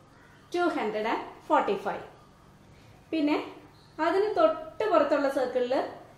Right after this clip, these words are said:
രണ്ട്, മൂന്ന് നമ്പേഴ്സ് എഴുതിയിട്ടുള്ളൂ.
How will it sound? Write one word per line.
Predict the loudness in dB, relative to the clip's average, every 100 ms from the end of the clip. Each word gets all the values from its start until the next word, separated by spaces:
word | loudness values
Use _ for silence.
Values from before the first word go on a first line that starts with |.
| -20 -20 -20 -20 -20 -20 -18 -2
രണ്ട്, | 2 4 4 4 2 0 -4 2
മൂന്ന് | 4 6 6 4
നമ്പേഴ്സ് | 4 2 4 4
എഴുതിയിട്ടുള്ളൂ. | 4 2 2 -2